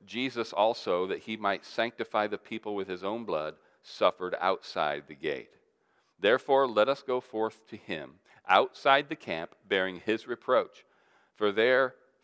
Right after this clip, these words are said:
sorry, for here we have no continuing city, but we seek the one to come. Therefore, by him, let us continually offer the sacrifice of praise to God, that is,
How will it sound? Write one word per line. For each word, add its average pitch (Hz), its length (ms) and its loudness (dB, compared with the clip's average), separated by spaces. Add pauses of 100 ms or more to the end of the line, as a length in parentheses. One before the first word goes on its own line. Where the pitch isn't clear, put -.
(120)
sorry, 92 280 4
for 101 200 -2
here 156 600 4 (180)
we 135 200 -2
have 139 420 6
no 143 600 6 (200)
continuing 120 960 -4
city, - 640 -2 (1080)
but 90 140 2
we 104 140 -2
seek 120 500 -12
the 107 100 -4
one 85 400 -2
to - 140 -18
come. 80 480 -4 (800)
Therefore, 110 440 4
by 107 240 6
him, 95 340 0
let 104 160 6
us 113 140 6
continually 143 760 -6
offer 98 320 4
the 95 120 -10
sacrifice 127 880 2
of - 240 -4
praise 135 520 2
to 131 140 -12
God, 80 400 2 (480)
that 123 220 10
is, 98 260 2